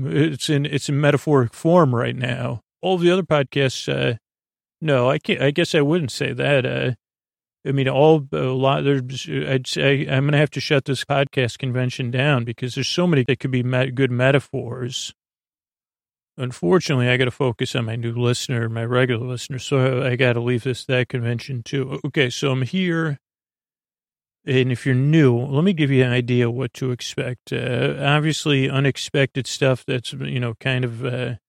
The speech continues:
strange and tangential, uh, but structurally what to expect. The show, you already heard this, it starts off with a few minutes of business, and that's kind of the, probably the, supposed to be the most riveting part of the show, 'cause that's how we keep it free for everybody.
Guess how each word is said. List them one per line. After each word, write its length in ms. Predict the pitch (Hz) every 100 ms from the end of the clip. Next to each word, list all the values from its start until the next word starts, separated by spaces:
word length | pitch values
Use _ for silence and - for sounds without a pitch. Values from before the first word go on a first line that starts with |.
| _ _ _ _
strange 640 | - - 147 139 135 123 131
and 400 | 123 123 127 117 _ _ _ _ _ _ _ _ _
tangential, 1000 | - 131 123 117 139 131 - 120 123 120 - _ _ _ _ _ -
uh, 120 | 131
but 200 | 127 143
structurally 600 | - - 190 190 - 147
what 120 | 123 123
to 100 | 139
expect. 440 | - - 131 123
The 160 | 143 139
show, 360 | - 175 165
you 220 | 156 135
already 200 | 143 143
heard 240 | 131 143 127
this, 280 | 131 117 143
it 80 |
starts 340 | - 147 143 -
off 200 | 151 135
with 80 | 135
a 20 |
few 240 | - 143
minutes 320 | 143 143 135
of 100 | 151
business, 680 | 135 123 - 123 127 - - - _ _ _ _ _ _ _
and 260 | 143 135 139
that's 160 | 175
kind 180 | - 180
of 80 | 143
the, 120 | 127
probably 380 | - 143 131 127
the, 80 | 135
supposed 360 | 117 - 143 -
to 40 |
be 80 | 139
the 80 | 131
most 240 | 127 120
riveting 480 | 127 127 127 135 135
part 260 | - 143 135
of 60 |
the 60 | 123
show, 360 | - 139 135
'cause 220 | 131 135 113
that's 200 | 127 -
how 100 | 127
we 100 | 120
keep 220 | - 127
it 100 | 131
free 360 | - 139 135
for 280 | 127 - 131
everybody. 840 | 131 123 120 120 123 120 131 131